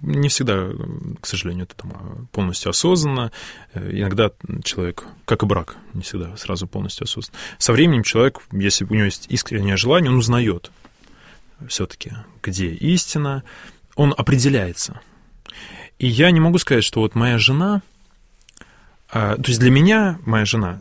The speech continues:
это сто процентов самая лучшая женщина, самая красивая, самая лучшая, самая вот просто. Это сто про-, это для меня. И когда меня спрашивают там,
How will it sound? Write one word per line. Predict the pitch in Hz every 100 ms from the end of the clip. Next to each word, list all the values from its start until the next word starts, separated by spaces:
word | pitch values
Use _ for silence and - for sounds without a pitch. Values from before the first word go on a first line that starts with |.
| -
это | 113
сто | - 131
процентов | 127 185 147
самая | 131 131 113
лучшая | 127 - 95
женщина, | 113 117 -
самая | - 117 113
красивая, | - 101 - 143 113 95
самая | - 113 101 92
лучшая, | 107 113 - 92
самая | - 104 95 95
вот | 98 -
просто. | 110 - - - - -
Это | 123
сто | - 131
про-, | -
это | 143 120
для | 131
меня. | 127 98 92 - - _ _ _ - - -
И | -
когда | 123
меня | 127
спрашивают | 123 123 110 - 92
там, | - 87 92 98 95